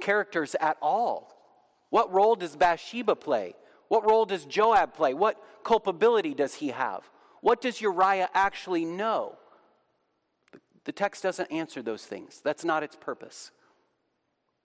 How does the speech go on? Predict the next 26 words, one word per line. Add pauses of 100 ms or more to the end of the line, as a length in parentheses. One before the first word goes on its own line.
(120)
It's
focused
is (100)
almost
solely (100)
on (500)
David. (1160)
He
initiates
and
leads (160)
all
of
the
action. (880)
The
narrator
wants
us
to
see
the
depths (220)
of
his
depravity.